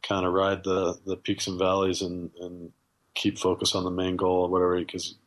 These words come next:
some guys get all bent out of shape if, you know, they don't have a shot in a game or a goal here or whatever. And to stay mentally focused and, and on top of your game is probably one of the harder things for an athlete to do. So some people, uh, caved under that pressure and some people thrived on it.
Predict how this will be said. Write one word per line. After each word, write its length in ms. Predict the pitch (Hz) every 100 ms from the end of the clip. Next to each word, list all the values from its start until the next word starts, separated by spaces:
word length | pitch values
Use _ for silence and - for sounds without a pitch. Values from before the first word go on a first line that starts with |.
| -
some 220 | - 92
guys 340 | 92 92 90 -
get 160 | 92
all 200 | 92 90
bent 200 | 87 92 95
out 100 | 87
of 60 |
shape 300 | - 92 90 - - -
if, 200 | 95 -
you 80 | 95
know, 140 | 92
they 60 | 90
don't 160 | 92 85
have 160 | 92
a 20 |
shot 300 | 85 101 92
in 60 | 87
a 40 |
game 400 | 87 95 95 92
or 240 | 92 90 87
a 60 |
goal 340 | 87 92 92 90
here 240 | 92 95
or 140 | 92 90
whatever. 440 | 92 92 95 90
And 140 | 87 87
to 100 | -
stay 280 | - - 98
mentally 360 | 95 92 92 87
focused 520 | - 95 87 - -
and, 240 | 87 85
and 140 | 87 90
on 100 | 82
top 260 | 95 90
of 0 |
your 180 | 87 95
game 80 | 90
is 80 | 78
probably 260 | - 87
one 80 | 90
of 60 | 87
the 60 |
harder 280 | 78 92 90
things 280 | - 90 85
for 180 | - 90
an 80 | -
athlete 320 | - - 98
to 80 | - -
do. 200 | 90 85
So 360 | - 90 90 -
some 240 | - 98 90
people, 480 | 101 101 92 92
uh, 80 | 90
caved 300 | - 95 92
under 160 | 98 95
that 160 | 95 92
pressure 320 | 98 92 104
and 100 | 90
some 120 | -
people 220 | 92 - 85
thrived 320 | 90 92 92
on 200 | 90
it. 60 | 90